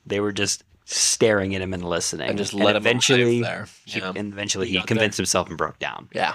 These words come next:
Speaker 1: So I love that too.
Speaker 2: I agree.
Speaker 1: That it was just, yeah, I don't know.
Speaker 2: Great writing. Again, sometimes it's better left, like, unsaid. Yeah, it's
Speaker 1: Yeah.
Speaker 2: really cool.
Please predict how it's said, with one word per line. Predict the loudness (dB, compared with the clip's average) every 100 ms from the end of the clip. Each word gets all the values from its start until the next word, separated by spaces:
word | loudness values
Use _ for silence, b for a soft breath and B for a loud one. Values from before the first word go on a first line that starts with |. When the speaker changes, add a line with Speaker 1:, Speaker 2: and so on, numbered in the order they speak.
| -4
Speaker 1:
So | -2
I | 0
love | 0 0
that | -4 -2
too. | -2 0
Speaker 2:
I | -2
agree. | -2 0
Speaker 1:
That | 2
it | 4
was | 2
just, | 0 -4 -6 _
yeah, | -10 -10 -14 _
I | -12
don't | -12
know. | -6
Speaker 2:
Great | 2 4
writing. | 6 6 2 -2
Again, | -2 0 0
sometimes | -2 0 0 0
it's | -4
better | -4 -4 -2 0
left, | -2 -4 -8
like, | -8 -4
unsaid. | -6 -2 0 0 -2 -6 -8
Yeah, | -8
it's | -4
Speaker 1:
Yeah. | -2
Speaker 2:
really | -2 -2
cool. | -2 -2 -2